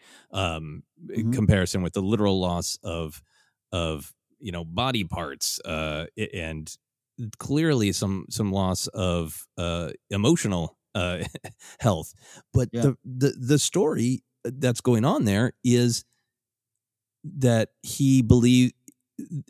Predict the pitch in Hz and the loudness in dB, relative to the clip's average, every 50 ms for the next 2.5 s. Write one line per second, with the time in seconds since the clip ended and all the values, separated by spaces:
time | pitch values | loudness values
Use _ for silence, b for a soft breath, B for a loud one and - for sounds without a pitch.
0 | _ _ - - 160 165 156 135 120 - - - 151 135 120 - 110 104 120 170 | _ _ -2 2 4 4 4 4 0 -4 0 2 2 2 2 0 -2 0 2 2
1 | 185 - - - _ _ _ - 101 - - _ - 127 113 107 107 95 98 104 | 2 0 -2 -8 _ _ _ -10 -10 -10 -8 _ 2 2 2 4 4 2 2 0
2 | 135 - 240 - 92 87 85 82 85 90 | 0 2 2 2 2 2 2 2 0 -2